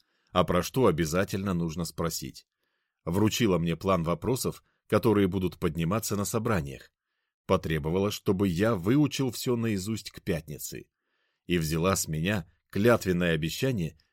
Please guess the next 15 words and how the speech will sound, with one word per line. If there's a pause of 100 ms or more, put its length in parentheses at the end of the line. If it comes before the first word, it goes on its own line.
не
болтать
особенно
о
том, (200)
что
там
будет
происходить (280)
после
завершения
финальной
части. (1000)
Ну
да,